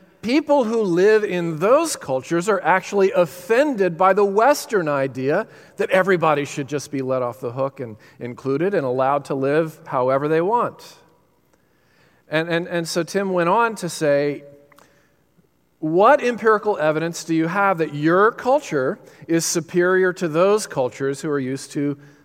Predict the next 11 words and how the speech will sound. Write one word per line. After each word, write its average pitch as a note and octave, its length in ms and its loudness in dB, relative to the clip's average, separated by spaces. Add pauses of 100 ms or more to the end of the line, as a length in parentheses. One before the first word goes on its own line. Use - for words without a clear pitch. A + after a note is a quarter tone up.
oppression, C#3+ 640 -4 (240)
and D#3+ 160 0
therefore F3 320 2
that D#3+ 180 0
your F3+ 180 4
perspective F3 1120 -2 (560)
is E3 160 0
superior D#3+ 560 0
to F3 120 -4
their F#3+ 260 2
perspective? - 1120 -10